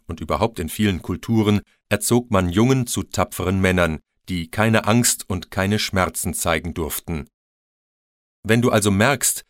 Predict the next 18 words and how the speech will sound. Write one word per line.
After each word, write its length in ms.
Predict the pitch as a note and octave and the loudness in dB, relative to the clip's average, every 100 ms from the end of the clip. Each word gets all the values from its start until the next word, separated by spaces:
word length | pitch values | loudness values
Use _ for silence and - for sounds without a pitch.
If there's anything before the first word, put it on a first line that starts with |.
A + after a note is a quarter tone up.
| _ | _
dass 180 | F#2 - | -4 -2
du 140 | A2+ | -2
als 180 | F#2 - | 0 -2
Vater 400 | - A#2 C#3 A2 | 0 0 2 0
in 140 | F2 | 0
manchen 360 | E2+ A2+ C3 A2 | 0 -2 0 -2
Situationen 760 | E2+ - F#2+ E2+ - G#2+ G2 G2 | -2 -2 -4 -2 0 2 2 0
überreagierst 1040 | - D#3 C3 F2 F2 E2 D2 E2+ D#2 - - _ _ _ | -4 2 2 4 2 0 -2 -2 0 -4 -12 _ _ _
und 180 | - G#2+ | -4 0
du 80 | B2 | 0
immer 280 | D3 D#3 G#2+ | 2 0 0
wieder 280 | G#2 F2+ | 0 0
außer 280 | - E3 - | 0 0 -2
dir 180 | F#2 F#2 | 0 -2
bist, 400 | - F2+ - - - _ | 0 -2 -2 -6 -18 _
brüllst 480 | - G#2 D3 B2 - | -2 2 2 0 -4
und 160 | F2 - | -6 -6
schreist, 540 | - G#2+ B2 - - | 0 2 2 0 -4